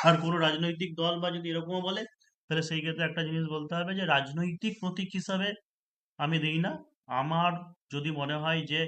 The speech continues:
এই ক্যান্ডিডেট বা যে প্রার্থী দাঁড়াচ্ছে, সেই প্রার্থী যোগ্য, সে কাজ করবে, ঠিক আছে? তাহলে আমি সেই দল, মানে, সেই তাকে সাপোর্ট করব। এইভাবে একটা বলতে পারো যে এরকম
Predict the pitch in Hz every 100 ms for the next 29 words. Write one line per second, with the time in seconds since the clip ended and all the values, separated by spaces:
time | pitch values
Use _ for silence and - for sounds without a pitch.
0 | 160 151 151 160 151 139 135 139 139 151
1 | 135 170 165 151 139 135 127 - 185 180
2 | 156 - 170 151 139 123 101 - _ _
3 | - - 165 160 147 147 151 139 117 104
4 | - _ _ _ _ 165 165 147 151 165
5 | 170 170 165 160 147 147 143 139 135 131
6 | - 175 175 165 - 160 139 120 120 -
7 | 104 98 - _ _ _ _ _ 180 185
8 | 185 170 160 170 156 143 - 131 131 135
9 | 131 127 123 123 120